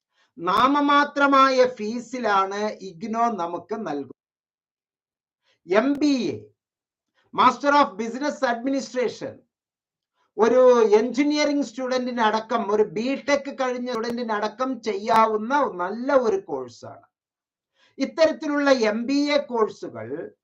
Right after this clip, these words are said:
പ്രത്യേകിച്ച് വിദേശങ്ങളിൽ, അതുപോലെ ഇന്ത്യയിലെ വിവിധ കോർപ്പറേറ്റ് സ്ഥാപനങ്ങളിൽ, മൾട്ടിനാഷണൽ ഇൻസ്റ്റിറ്റ്യൂഷനിലെ ബാങ്കിംഗ് മേഖലയിൽ, ടാക്സ് മേഖലയിൽ,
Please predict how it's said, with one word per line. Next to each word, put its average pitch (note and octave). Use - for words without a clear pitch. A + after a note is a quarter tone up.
പ്രത്യേകിച്ച് C#4+
വിദേശങ്ങളിൽ, C4
അതുപോലെ A#3+
ഇന്ത്യയിലെ B3+
വിവിധ G#3+
കോർപ്പറേറ്റ് B3+
സ്ഥാപനങ്ങളിൽ, A#3
മൾട്ടിനാഷണൽ A#3+
ഇൻസ്റ്റിറ്റ്യൂഷനിലെ A3
ബാങ്കിംഗ് A#3+
മേഖലയിൽ, G#3+
ടാക്സ് C4
മേഖലയിൽ, G#3